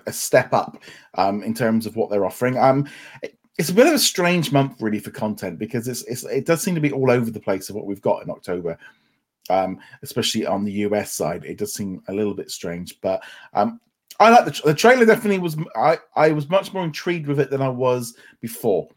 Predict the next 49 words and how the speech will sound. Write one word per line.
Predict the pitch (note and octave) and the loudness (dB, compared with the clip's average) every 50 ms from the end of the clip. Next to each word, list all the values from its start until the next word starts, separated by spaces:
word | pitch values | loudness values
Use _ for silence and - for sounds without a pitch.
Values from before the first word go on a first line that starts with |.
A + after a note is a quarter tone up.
| _ _ _ _ - | _ _ _ _ -12
The | A2+ | -10
trailer | A2+ - D#3+ D#3 D3+ D3 D3 C#3 | -4 2 4 6 6 6 6 6
actually | C3+ C3+ - C#3 B2 | 4 2 -2 -6 -6
was | A2 | -6
like, | - - _ - B3+ C#4 D4 | -6 -8 _ -4 -2 0 0
"Okay, | D4+ - - A3+ G3 G#3 B3 B3 | -2 -2 -2 2 2 2 2 0
this | A3+ A3 - - | -4 -6 -6 -4
one | A3+ A3 | -4 -2
might | G#3+ G3+ G3 | 0 0 -2
not." | F#3 E3+ F#3 - - - - - - - - | -4 -6 -10 -12 -14 -20 -20 -20 -12 -4 0
Um, | C#3+ D3 D3 D3+ D3 _ _ _ _ - | 2 2 2 0 -4 _ _ _ _ 0
I | C3 C#3 | 4 6
am | D3 D#3+ F3 E3+ - | 6 6 6 4 0
t-, | - - | -2 0
it's | A2 C#3 C#3+ C#3+ | 4 4 4 4
that | D#3+ C#3+ - C#3+ | 2 0 -2 0
thing | - D#3 D#3+ | -2 -2 -2
of, | D3+ C3+ | 0 0
like, | D3 C3+ B2+ - | 0 0 0 0
"Is | D3+ D3 - | -4 -4 -2
this | G#3 G3+ - | -4 -4 -4
gonna | - - G3+ G3 G3 | -6 -6 -4 -4 -4
be | F#3+ F#3 | -4 -4
good | E3 F3+ F3+ | -4 -2 -2
enough | F3 E3+ E3+ - - | -2 -2 -4 -6 -8
to | D#3 | -10
w-, | D3+ D3 D#3 - - | -8 -8 -8 -6 -2
let, | C3+ - - - _ _ _ _ _ _ | -2 -2 -2 -4 _ _ _ _ _ _
what, | - B2 C3 D3 - _ _ _ _ | -10 -8 -8 -8 -8 _ _ _ _
for | - - B2+ | -12 -8 -4
my | B2+ B2 | -2 -2
wife | B2+ A#2+ C3 D3 D#3 D3 - | -2 0 0 0 0 0 -2
to | D#3+ | -6
watch | D#3+ D#3+ - | -6 -6 -6
it?" | D3+ | -6
'Cause | C#3+ C3 | -8 -6
she | - - F#3+ | -6 -2 2
loves | G3+ G3 F3+ E3 E3 | 4 4 4 4 0
all, | D#3 C#3+ C#3 | -2 2 2
like, | B2+ B2+ - | 2 2 2
horror | - C3 C3 C3 C3 C3+ C3 B2 A#2 | 0 0 2 2 4 4 2 2 2
and, | A2+ A2+ A2+ A2+ - - - - _ - | 2 0 0 -2 -6 -16 -20 -14 _ -2
like, | A2 A2+ A2+ | -2 -2 0
things | - C3 B2 A#2+ | 0 -2 0 2
like | A2+ | 2
that, | A2 A#2 A2 | 2 2 2
but | - A#2 | 4 2
I'm | A#2 A#2 | 2 2
thinking | A2+ C3+ B2+ B2 C3+ B2 - | 2 0 0 -2 -2 -4 -6